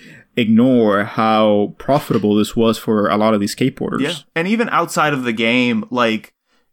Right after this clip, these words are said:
Speaker 2: when you, when you are a skateboarder like that, you know, getting that sort of exposure, that sort of name recognition,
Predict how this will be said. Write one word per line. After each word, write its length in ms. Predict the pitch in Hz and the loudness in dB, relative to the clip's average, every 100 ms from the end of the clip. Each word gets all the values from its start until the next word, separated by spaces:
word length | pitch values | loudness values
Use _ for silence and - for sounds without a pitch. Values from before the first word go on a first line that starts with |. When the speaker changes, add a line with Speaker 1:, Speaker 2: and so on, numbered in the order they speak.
| _ | _
Speaker 2:
when 360 | 131 127 160 175 | -6 -2 0 0
you, 360 | 175 170 147 131 | -2 -2 -4 -2
when 200 | 135 180 | -2 -2
you 160 | 175 | 0
are 160 | 147 139 | 2 2
a 100 | 127 | 0
skateboarder 760 | 113 - 131 123 117 110 101 101 | -4 -4 -2 -2 -2 -2 -2 -4
like 220 | 98 - | -8 -8
that, 400 | 101 80 64 - | -8 -6 -8 -10
you 140 | 131 127 | -2 0
know, 420 | 110 101 104 - - 117 | 0 -2 -6 -10 -20 -8
getting 360 | 139 143 165 127 | -2 -2 -2 -2
that 260 | 120 113 | -2 -4
sort 200 | - 131 | -6 -4
of 120 | 117 | -2
exposure, 640 | 104 - - 113 117 120 117 | -4 -8 -4 -2 -2 -2 -2
that 160 | 113 | -2
sort 160 | - 117 | -4 -6
of 100 | 104 | -6
name 380 | 104 107 113 120 | -4 -2 -2 -2
recognition, 840 | 120 139 127 135 139 147 143 147 | -4 -4 -6 -6 -6 -8 -8 -8